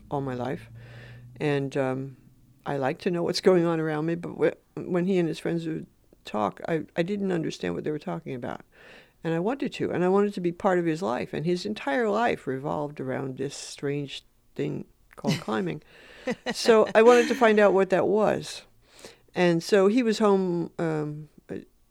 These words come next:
Speaker 1: I think, Christmas oh nine, I think it was. He was home with an injury. He couldn't use his, one of his arms. For, he could, couldn't climb. He could belay,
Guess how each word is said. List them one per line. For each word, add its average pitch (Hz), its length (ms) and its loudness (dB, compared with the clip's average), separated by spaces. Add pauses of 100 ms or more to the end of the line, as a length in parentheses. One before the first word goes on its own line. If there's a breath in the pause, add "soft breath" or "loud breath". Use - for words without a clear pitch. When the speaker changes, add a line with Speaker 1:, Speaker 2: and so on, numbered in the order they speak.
Speaker 1:
I 156 120 -6
think, - 280 -10 (540)
Christmas 160 460 -6
oh 156 100 -4
nine, 147 520 -6
I - 60 -8
think 175 160 -8
it 185 40 -6
was. 208 260 -8 (800)
He 180 100 0
was 165 120 0
home 160 160 2
with 151 140 2
an 151 120 2
injury. 139 440 0
He 165 180 -2
couldn't 160 260 0
use 143 220 -2
his, 135 400 -10 (280)
one 151 220 -4
of 135 60 -6
his 139 140 -6
arms. 139 280 -4
For, - 200 -16 (720 loud breath)
he 220 120 2
could, 185 280 2
couldn't 220 260 2
climb. 156 400 0
He 202 140 0
could 160 340 4
belay, 165 560 0